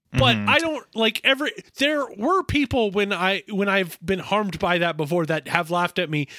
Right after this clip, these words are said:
Speaker 1: and that includes my wife. Um, my wife has once accidentally swung her hand directly there and just laughed at me while I'm, like, on the ground.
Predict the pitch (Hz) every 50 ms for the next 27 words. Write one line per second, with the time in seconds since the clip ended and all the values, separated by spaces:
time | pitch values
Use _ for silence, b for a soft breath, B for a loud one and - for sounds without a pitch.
0 | B B B 202 196 247 349 370 359 302 247 - - 302 320 277 190 180 180 160
1 | 143 127 117 110 104 104 101 - - - _ _ _ _ _ _ _ _ _ _
2 | _ _ _ _ _ - 151 151 147 139 120 113 113 110 - b b b b b
3 | - 285 349 349 359 330 - 311 269 190 190 185 202 196 180 - - - - 185
4 | 202 214 - - 233 190 202 196 180 170 170 147 - - 180 180 180 180 175 170
5 | 156 143 156 175 165 147 170 175 170 170 160 143 156 147 170 185 - - 190 175
6 | 170 165 170 175 190 202 208 170 156 165 175 170 143 170 175 156 - 143 156 175
7 | 247 247 - 196 170 156 160 156 147 147 143 143 143 143 139 147 143 135 131 135
8 | - - _ 151 165 175 170 165 147 139 131 135 139 135 120 104 101 104 156 156